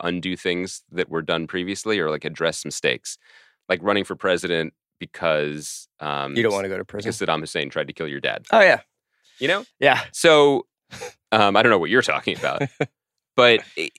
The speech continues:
Speaker 1: it's, I don't know. I mean, I, it, it just begs the question. Like, he really, really likes and trusts these guys. That's,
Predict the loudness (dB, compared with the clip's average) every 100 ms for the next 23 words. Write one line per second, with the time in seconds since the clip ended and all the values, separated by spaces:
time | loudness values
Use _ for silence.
0 | -8 -4 -2 -2 -4 -4 -6 -8 -14 _
1 | _ _ _ -2 0 0 -2 0 4 2
2 | 0 -12 -10 -8 -4 -2 0 0 2 0
3 | 2 0 2 0 0 -2 -4 -4 0 2
4 | 4 2 2 2 2 0 -2 -4 -4 -4
5 | -6 -2 -2 -2 -2 -2 -4